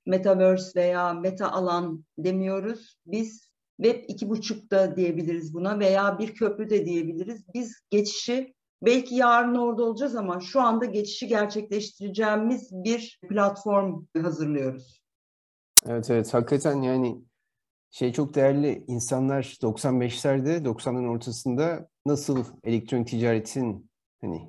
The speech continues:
Speaker 2: bugünkü halini hayal edemiyorlardı hepimiz. Şu anda da bizim sadece Metaverse'e değil, N F T'lere, kriptolara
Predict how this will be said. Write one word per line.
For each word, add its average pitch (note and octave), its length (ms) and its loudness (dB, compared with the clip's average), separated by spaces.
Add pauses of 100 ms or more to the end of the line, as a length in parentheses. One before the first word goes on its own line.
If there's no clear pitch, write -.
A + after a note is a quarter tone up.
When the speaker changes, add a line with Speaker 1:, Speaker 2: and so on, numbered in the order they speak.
(120)
Speaker 2:
bugünkü A2+ 420 4
halini A2 180 2
hayal A2+ 240 2
edemiyorlardı A2 600 0
hepimiz. G#2+ 760 -6 (520)
Şu - 180 0
anda B2+ 280 4
da D3+ 320 0 (220)
bizim A#2+ 440 -2 (260)
sadece A#2+ 300 0
Metaverse'e B2 600 0
değil, D#3 220 -2 (140)
N A#2 180 0
F A#2 80 -12
T'lere, A#2 480 0
kriptolara A#2 760 0